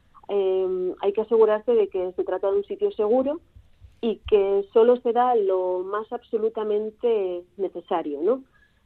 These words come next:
Eh, también, eh, una idea a tener en cuenta, y cada vez más, es que el, el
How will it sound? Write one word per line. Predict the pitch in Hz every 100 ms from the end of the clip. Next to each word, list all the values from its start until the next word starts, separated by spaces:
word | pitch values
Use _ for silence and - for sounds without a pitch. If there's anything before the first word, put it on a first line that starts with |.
| -
Eh, | 190 196 190 190 196 208
también, | 202 233 269 269 -
eh, | 254 233 220
una | 240 254
idea | 269 269
a |
tener | 269 262
en | 254 247
cuenta, | 269 277 269 202 202
y | 208 196
cada | 202 185
vez | 202 220
más, | 240 240 226 -
es | 214
que | - 208
el, | 185 180 -
el | 180 180 175